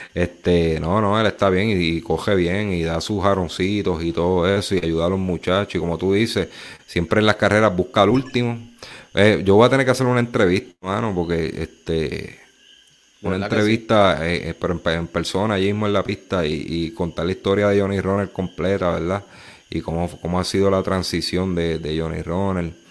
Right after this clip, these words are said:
Speaker 1: Este, desde,
Speaker 2: Yo
Speaker 1: desde ser diez varones, pues cuando yo empecé éramos, cuando yo empecé chamaquito, éramos como diez varones y una sola dama, que se llamaba Brenda.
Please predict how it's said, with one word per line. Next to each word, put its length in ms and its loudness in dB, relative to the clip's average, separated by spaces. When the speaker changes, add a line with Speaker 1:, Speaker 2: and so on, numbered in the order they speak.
Speaker 1:
Este, 800 -2
desde, 320 -2
Speaker 2:
Yo 160 2
Speaker 1:
desde 320 -2
ser 240 2
diez 200 4
varones, 400 4
pues 180 -2
cuando 200 0
yo 40 2
empecé 540 0
éramos, 440 -2
cuando 200 -4
yo 60 0
empecé 220 -4
chamaquito, 520 0
éramos 300 -2
como 260 0
diez 200 2
varones 600 2
y 80 0
una 180 2
sola 220 2
dama, 380 2
que 60 -4
se 100 -2
llamaba 280 2
Brenda. 480 0